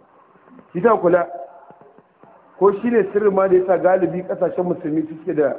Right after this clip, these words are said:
arzikin gwalagwalai, minus suka fi mamaye wannan gurin. Ai wannan abin da kuke ta yi karatuttukan nan wani,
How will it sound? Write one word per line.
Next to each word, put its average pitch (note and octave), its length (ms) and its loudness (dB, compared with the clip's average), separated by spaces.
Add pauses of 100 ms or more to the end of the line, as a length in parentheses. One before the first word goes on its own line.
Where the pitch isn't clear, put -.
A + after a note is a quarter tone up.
(240)
arzikin E3 420 -6
gwalagwalai, C#3 520 -2 (300)
minus E3 340 -2 (600)
suka E3 120 -10
fi D3+ 60 -2
mamaye D#3+ 320 -4
wannan B2+ 280 -6
gurin. A#2+ 180 -14 (2750)
Ai F3+ 60 2
wannan C4+ 240 0
abin G#3+ 160 -4
da G3+ 80 -2
kuke F#3 300 -10
ta F#3+ 80 -4
yi F#3+ 100 -2
karatuttukan E3+ 760 -10
nan D#3+ 200 -6
wani, C3+ 180 -8